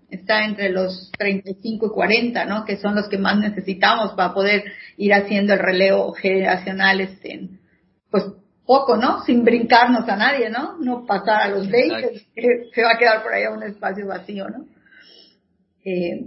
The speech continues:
Speaker 2: No,
Speaker 1: yo
Speaker 2: y, y un, y un escenario que tenemos es en la última encuesta también del inegi y del enoe, decía
Speaker 1: Ujú.
Speaker 2: que somos trescientos en el pa-, de los
Speaker 1: Ah.
Speaker 2: cuales la edad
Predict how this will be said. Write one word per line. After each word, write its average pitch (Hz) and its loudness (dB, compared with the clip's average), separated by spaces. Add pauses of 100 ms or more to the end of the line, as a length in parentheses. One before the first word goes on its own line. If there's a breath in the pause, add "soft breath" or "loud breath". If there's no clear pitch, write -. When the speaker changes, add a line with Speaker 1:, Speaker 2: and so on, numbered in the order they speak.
Speaker 2:
No, 240 4
Speaker 1:
yo 233 12
Speaker 2:
y, 175 2
y 185 4
un, 208 -4
y 175 -6
un 233 -4
escenario 208 -10
que 170 -14 (1000)
tenemos - -12 (720)
es 156 -10
en 156 -6
la 135 -2
última 165 -4
encuesta 147 -6
también 131 -6
del 147 -4
inegi 127 -4
y - -6
del 135 -2
enoe, 127 0 (560 loud breath)
decía 254 10
Speaker 1:
Ujú. 269 12
Speaker 2:
que 320 8
somos - -10
trescientos 147 -8 (680)
en 123 2
el 120 6
pa-, 123 -4 (1500)
de 143 -8
los 151 -6
Speaker 1:
Ah. - -2
Speaker 2:
cuales 277 -2 (1080)
la 147 0
edad 151 -4